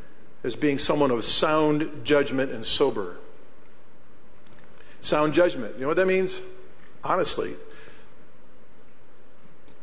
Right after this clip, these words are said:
Peter's listener or reader, right?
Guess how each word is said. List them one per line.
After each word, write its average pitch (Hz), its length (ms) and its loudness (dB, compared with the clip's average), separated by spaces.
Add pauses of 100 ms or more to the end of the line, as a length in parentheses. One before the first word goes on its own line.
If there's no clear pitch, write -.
(1600)
Peter's 127 360 4
listener - 460 0 (460)
or 117 140 4
reader, 156 480 0 (920)
right? 165 140 -4